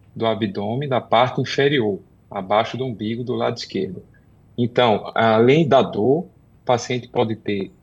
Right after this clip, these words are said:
inchaço na barriga, né, distensão abdominal.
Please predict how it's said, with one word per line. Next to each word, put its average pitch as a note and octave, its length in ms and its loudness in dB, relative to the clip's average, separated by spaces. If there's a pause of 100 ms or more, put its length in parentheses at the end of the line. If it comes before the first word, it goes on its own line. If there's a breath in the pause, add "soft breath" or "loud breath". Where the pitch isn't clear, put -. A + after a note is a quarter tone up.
(160)
inchaço A2+ 640 0
na G2+ 80 -4
barriga, G2+ 520 -6
né, G#2+ 140 -8
distensão F#2+ 600 -10
abdominal. F#2+ 840 -2